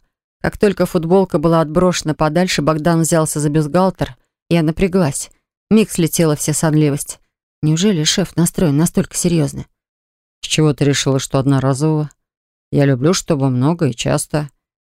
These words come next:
Бюстгальтер слетел с меня, словно его и не было. За последний оплот своей чести в виде трусиков я тут же схватилась. Не то чтобы я прям сильно против того, чего хочет сейчас шеф,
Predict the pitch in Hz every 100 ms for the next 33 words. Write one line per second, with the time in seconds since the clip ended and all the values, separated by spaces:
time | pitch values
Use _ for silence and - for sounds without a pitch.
0 | _ - 180 170 233 240 196 - 185 160
1 | 185 180 - 170 165 - 165 151 151 143
2 | 139 143 180 196 190 180 _ _ _ _
3 | - 180 220 233 269 247 226 208 220 220
4 | 208 202 190 226 214 - 160 160 151 -
5 | 220 - 165 165 147 156 - 190 160 160
6 | - 139 - - - - _ _ _ _
7 | _ _ _ _ _ 185 214 370 - 185
8 | 175 180 175 165 - 196 156 - 214 -
9 | - - 131 127 131 - 160 147 175 -
10 | - 160 - 139 - - 262 -